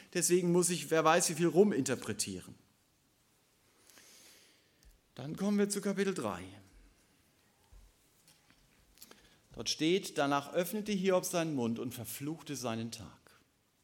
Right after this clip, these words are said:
Und Hiob begann und sagte: „Vergehen soll der Tag,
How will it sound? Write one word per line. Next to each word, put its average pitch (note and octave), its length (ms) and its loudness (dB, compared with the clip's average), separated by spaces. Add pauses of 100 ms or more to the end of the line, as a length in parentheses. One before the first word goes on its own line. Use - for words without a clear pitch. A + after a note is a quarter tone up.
(480)
Und A#2+ 80 -10
Hiob E3 220 0
begann D3 280 0
und F3+ 140 -6
sagte: C3+ 480 -8
„Vergehen B2+ 540 -6
soll D#3 180 -6
der D3+ 140 -10
Tag, A2 400 -10